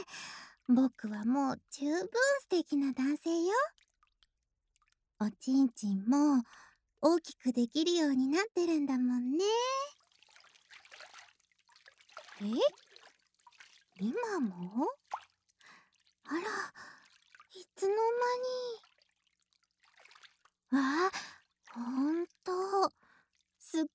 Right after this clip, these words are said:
ごく大きくなってるのね。とっ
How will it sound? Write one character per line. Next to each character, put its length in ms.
ご 180
く 380
大 60
き 160
く 140
な 160
っ 40
て 220
る 80
の 200
ね。 360
と 120
っ 80